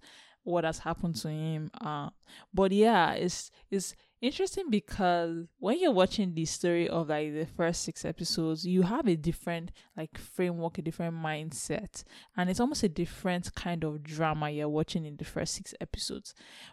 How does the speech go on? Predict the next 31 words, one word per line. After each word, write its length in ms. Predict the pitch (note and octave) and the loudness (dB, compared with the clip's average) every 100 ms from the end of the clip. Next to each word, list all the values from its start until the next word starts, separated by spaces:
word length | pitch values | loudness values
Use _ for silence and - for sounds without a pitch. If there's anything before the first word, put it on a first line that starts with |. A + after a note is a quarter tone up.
| _ | _
But 140 | G3+ | 4
by 140 | G3 G3+ | 6 4
the 60 | |
time 260 | G#3 C4+ E4 | 2 -2 0
you 100 | A#3 | -2
get 360 | D#3 E3 E3 - - | 0 0 0 0 -2
to 240 | F3 E3 A#3+ - _ | -2 -4 -6 -14 _
the 120 | G#3+ F3 | -2 0
seventh, 480 | - F#3 F3+ F#3 - | 4 4 4 0 -2
eighth, 200 | E3 E3 | -2 -2
and 180 | D3+ D3+ | -4 -4
ninth 240 | D3+ D#3+ | -4 -4
episode, 580 | - - - D#3 D3+ F3 - | -6 -6 -6 -4 -4 -6 -6
it's 220 | E3+ - - | -6 -4 -2
a 120 | F3 | 0
whole 240 | F3 F3+ F3+ | 4 4 4
completely 500 | - E3 E3 E3+ E3 | -2 -6 -6 -6 -8
different 380 | E3 - D#3 | -8 -10 -8
drama. 360 | D3+ C3+ - A#3 - - | -6 -6 -8 -10 -14 -16
He 100 | - | -2
has 160 | F3 F#3 | 0 2
a 80 | E3+ | 0
very, 360 | E3 F3 F3 | 2 2 2
like, 260 | E3 D3+ - | 0 -2 -6
for 120 | - F3+ | -6 0
those 280 | F3 G3+ | 6 6
who've 140 | G3 F3+ | 4 0
seen 180 | F#3+ E3+ | -4 -6
the 80 | |
K-drama 540 | D3+ - E3+ E3 E3 D#3+ | -6 -6 -4 -4 -4 -4
Iris, 640 | - D#3+ D#3+ D3 D#3+ - | 0 2 0 -2 -6 -10